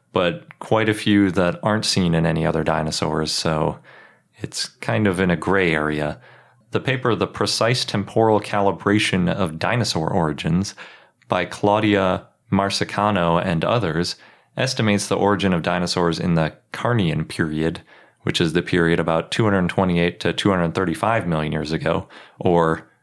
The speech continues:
roughly ten million years younger than Nyasasaurus. This is based on an analysis of a basin in northwest Argentina,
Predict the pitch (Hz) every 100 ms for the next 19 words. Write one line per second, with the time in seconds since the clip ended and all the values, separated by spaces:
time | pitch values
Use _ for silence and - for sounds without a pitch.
0 | _ _ 82 82 - 92 85 82 - 92
1 | 87 87 85 87 87 85 80 85 92 90
2 | 82 80 - - - - 85 82 85 92
3 | - 85 87 - 123 - - - - -
4 | _ _ _ _ _ - 120 117 101 101
5 | 101 98 92 90 92 90 90 92 90 -
6 | 90 - - - - - 95 87 82 104
7 | - 101 87 90 87 90 104 - 95 98
8 | - - - - 101 90 82 - 127 92
9 | 82